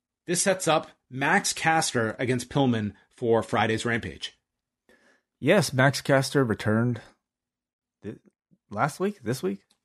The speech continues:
Speaker 2: One
Speaker 1: He
Speaker 2: of the
Speaker 1: was
Speaker 2: weeks.
Speaker 1: on, uh, yeah, he was on a, a Dark.
Speaker 2: Dark.
Speaker 1: Yeah.
Speaker 2: Yeah. Forget if it was last week or this week, but he is back and, uh, back from probation, I guess, or on probation. Um, and, uh, yeah, it seems like he's g-,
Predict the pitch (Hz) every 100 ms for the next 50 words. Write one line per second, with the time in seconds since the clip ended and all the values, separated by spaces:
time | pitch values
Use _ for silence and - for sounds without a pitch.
0 | _ _ _ _ _ - 175 190 185 180
1 | 180 180 175 - 147 139 139 139 135 -
2 | _ 156 104 113 120 135 131 123 120 117
3 | 104 _ _ _ _ _ _ _ - 117
4 | 127 98 - - _ _ - 107 85 -
5 | _ _ - 120 117 107 95 92 87 95
6 | 90 87 85 - 80 - 85 98 92 -
7 | 92 95 123 - _ - 92 90 87 87
8 | 90 - 85 - 95 92 87 87 - -
9 | 117 104 104 110 - _ _ _ _ _
10 | _ - 98 80 95 107 110 110 117 135
11 | 131 - - 92 87 90 - _ _ _
12 | _ _ - 101 101 101 101 98 98 104
13 | - 185 180 - 113 107 101 104 - -